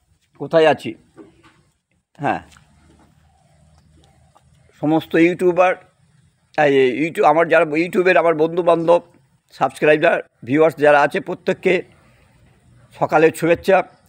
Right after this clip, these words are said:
আসল কথা ছাড়তে দেরি হয়ে যাচ্ছে, ছাড়তে দেরি হয়ে যাচ্ছে, এখানে সব উল্টোপাল্টা হয়ে যাচ্ছে।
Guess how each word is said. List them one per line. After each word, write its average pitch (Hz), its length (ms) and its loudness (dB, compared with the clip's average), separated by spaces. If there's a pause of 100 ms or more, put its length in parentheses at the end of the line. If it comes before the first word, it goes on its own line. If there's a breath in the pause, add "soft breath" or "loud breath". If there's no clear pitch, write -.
আসল 170 240 -4
কথা 170 240 2
ছাড়তে - 340 -2
দেরি 170 220 2
হয়ে 156 180 4
যাচ্ছে, 123 260 -6 (800)
ছাড়তে 180 300 -6 (160)
দেরি 175 240 2
হয়ে 190 180 4
যাচ্ছে, 190 280 -2 (280)
এখানে 160 260 -6
সব 165 100 2 (100)
উল্টোপাল্টা 165 500 2
হয়ে 139 180 2
যাচ্ছে। 110 240 -4